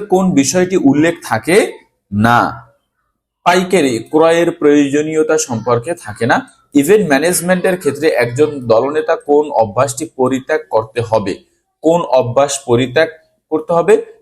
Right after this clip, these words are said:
কমিউনিকেশন গ্যাপ তৈরি করা, এই অভ্যাস যেন না থাকে ইভেন্ট ম্যানেজমেন্ট একজন দলনেতার। আট নং প্রশ্ন দেখো, ফায়ার ড্রিল বাহিনীতে আহত লোকদের উদ্ধার দলকে কি দেখে শনাক্ত করা যায়?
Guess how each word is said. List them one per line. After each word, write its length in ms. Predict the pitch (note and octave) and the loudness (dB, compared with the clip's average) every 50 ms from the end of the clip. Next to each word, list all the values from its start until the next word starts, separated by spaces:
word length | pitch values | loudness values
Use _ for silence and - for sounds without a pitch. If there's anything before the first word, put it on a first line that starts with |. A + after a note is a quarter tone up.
| _ _ - | _ _ 0
কমিউনিকেশন 760 | C#3 C#3 C3+ D#3+ G3 A3 G#3+ G3 F#3+ F3+ E3+ E3 - E3+ D#3 C3+ A#2 | 0 0 0 2 0 0 -2 -2 -2 -4 -4 -4 -4 -6 -4 -2 0
গ্যাপ 140 | B2+ C3 C3 - - | 0 0 0 -2 -2
তৈরি 280 | - C3 B2+ B2+ C#3 C3+ - | 2 2 4 4 2 2 2
করা, 160 | G#2+ G2 G2 F#2+ - - | 2 2 2 0 0 0
এই 80 | C#3 C#3 - A2+ | 0 2 2 0
অভ্যাস 260 | G#2+ F#2+ G2 C3 C#3+ C#3 B2 A2+ | -2 0 0 -2 -2 -2 -2 -2
যেন 160 | A#2+ A#2 C3+ F#3+ B3 - - - - - _ _ - G2+ G2+ G#2+ | 0 0 2 0 0 -2 -4 -12 -16 -20 _ _ -6 -4 -2 0
না 140 | A2 A2+ A#2 A#2 A2+ - | 2 2 2 0 -2 -2
থাকে 320 | - A2 G#2+ G#2 - D#3+ F#3+ A3 - - - _ _ _ _ - | -4 -4 -4 -2 -2 0 0 0 -2 -4 -14 _ _ _ _ -8
ইভেন্ট 280 | A2+ A2 A#2 B2+ B2+ A#2+ A2 | -4 -2 0 0 0 0 0
ম্যানেজমেন্ট 520 | A2 G#2+ A2 A2 A2+ A2 B2 D3 E3+ F#3 G3 - - | 0 2 0 0 0 -2 -4 -6 -6 -6 -6 -4 -4
একজন 260 | A2 A2 A2 C#3 F#3 A3 B3 - | -4 -4 -2 -4 -4 -2 0 0
দলনেতার। 500 | A2 G#2 G#2 G2+ G2+ G2+ - A2 G2+ F#2 F2 - - _ _ - _ _ _ _ _ _ _ _ _ _ - | 0 0 0 -2 -4 -2 0 0 0 0 -4 -8 -16 _ _ -20 _ _ _ _ _ _ _ _ _ _ -6
আট 160 | - E3+ F#3 - | -6 -4 -2 0
নং 100 | A3+ A#3 A3 | 0 0 2
প্রশ্ন 240 | G3 G#3+ G#3 G#3 A3 | 2 0 0 0 0
দেখো, 180 | G#3 A3 G#3+ A3+ | 2 2 4 2
ফায়ার 340 | A3+ A3+ - F#3 F#3 G3 G3+ F#3+ D#3 | 2 2 2 2 4 4 2 0 0
ড্রিল 260 | D3+ D#3+ G3 G#3 G#3+ G#3+ - - C#3+ B2+ | 0 0 0 2 0 -2 -2 -4 -4 -2
বাহিনীতে 420 | C#3 D3 F3 F#3+ G#3 G#3+ - F3+ F#3 - - C#3 | -2 0 0 0 0 0 0 0 -2 -2 -2 -2
আহত 200 | D3 E3+ F3 - | -2 -2 -2 0
লোকদের 400 | F#3+ D#3+ D#3+ D#3 D3+ C3 E3 E3+ D#3+ D3+ C#3+ | 0 2 2 2 2 0 -4 -2 0 0 0
উদ্ধার 380 | C3+ B2 A#2+ C3 D3 E3+ F3+ F#3 C#3+ | -2 -2 -2 0 2 2 2 0 0
দলকে 360 | D3+ D3 C#3+ C#3 B2+ - D3 C#3+ C3 - - | 0 0 0 0 -2 -4 -4 -6 -6 -6 -10
কি 100 | F#3 G3 | -8 -6
দেখে 260 | F3+ C#3 C#3 C#3 D3+ D3+ | -2 -2 -2 -2 -2 -8
শনাক্ত 420 | - - A#2+ A#2 A#2 A#2 - - | -8 -6 -4 -4 -4 -4 -4 -8
করা 320 | E3 E3 C3+ B2 B2+ C#3 F3 - E4+ D4+ - - - _ _ _ _ _ _ - G#2+ G#2 G2+ - | -6 -2 0 2 2 2 2 0 -2 -4 -8 -16 -20 _ _ _ _ _ _ -14 -14 -10 -4 -2
যায়? 260 | C#3 C3+ B2+ A#2 G2 | 0 2 2 2 0